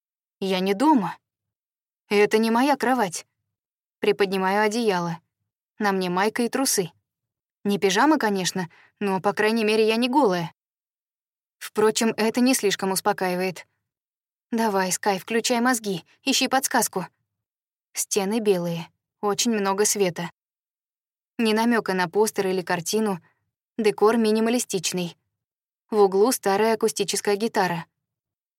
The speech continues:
Струны не хватает, корпус выгорел. Здесь живет музыкант?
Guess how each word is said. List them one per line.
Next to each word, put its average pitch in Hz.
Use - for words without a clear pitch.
Струны 196
не 240
хватает, 185
корпус 214
выгорел. 185
Здесь 196
живет 202
музыкант? 208